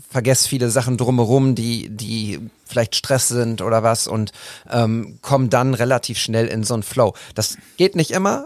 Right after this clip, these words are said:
ehrlich gesagt. Ich war, ähm, ich weiß gar nicht, in welcher Stadt das war. War es Frankfurt? Ich war in Frankfurt, genau. Und hatte die Kamera dabei und so und ich kam überhaupt gar nicht in diesen, in diesen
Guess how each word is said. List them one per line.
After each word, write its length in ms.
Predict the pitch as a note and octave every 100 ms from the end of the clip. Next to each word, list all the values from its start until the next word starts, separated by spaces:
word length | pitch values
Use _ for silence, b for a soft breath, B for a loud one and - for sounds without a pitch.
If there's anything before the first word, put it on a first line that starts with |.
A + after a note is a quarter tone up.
| -
ehrlich 280 | C#3+ F3 -
gesagt. 340 | D#3+ F3 F#3
Ich 140 | B2+ B2+
war, 340 | D3 C#3+ A#2
ähm, 600 | E2 G2+ C#3 C3+ C3 - -
ich 140 | - B2+
weiß 120 | -
gar 100 | B2
nicht, 100 | A#2
in 100 | A#2
welcher 180 | A#2+ A2+
Stadt 280 | - C#3
das 160 | G2 -
war. 200 | G#2 G2 - b b b b _
War 100 | F#2+
es 100 | A2
Frankfurt? 400 | - A#2+ C#3+ -
Ich 100 | C3+
war 80 | E3+
in 80 | E3
Frankfurt, 540 | - E3+ - A2 F#2+
genau. 320 | B2+ A#2 F#2 - B B
Und 320 | - A#2+ A#2+
hatte 180 | B2 C3+
die 120 | B2
Kamera 400 | - D#3+ D#3+ C#3+
dabei 400 | C3+ B2 B2+ C3
und 80 | A#2
so 80 | C3+
und 60 | B2+
ich 120 | -
kam 220 | D3 C3+
überhaupt 420 | C#3 A#2 C3+ -
gar 140 | A#2+ G2+
nicht 200 | G2+ -
in 100 | G#2+
diesen, 340 | G2 G2 G2
in 100 | A2
diesen 580 | G#2+ F#2+ G2 G2 F#2